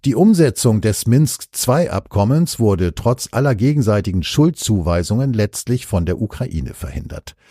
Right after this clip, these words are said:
In der Chronologie war die Ukraine am Zug, ihre Verpflichtungen, hier den Autonomiestatus der beiden Volksrepubliken, verfassungsrechtlich zu garantieren, bevor diese wieder die Grenzkontrollen in diesen Abschnitten hätten übernehmen können.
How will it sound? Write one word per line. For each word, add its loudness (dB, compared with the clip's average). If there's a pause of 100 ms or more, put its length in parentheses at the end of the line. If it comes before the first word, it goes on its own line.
(200)
In 0
der 2
Chronologie 2
war 2
die 0
Ukraine 0
am -2
Zug, 0
ihre 2
Verpflichtungen, 2 (220)
hier 0
den 0
Autonomiestatus 0
der -2
beiden -4
Volksrepubliken, 0 (200)
verfassungsrechtlich 0
zu -4
garantieren, 2
bevor 2
diese 0
wieder 2
die -4
Grenzkontrollen 0
in 2
diesen -2
Abschnitten -2
hätten 0
übernehmen 0
können. -2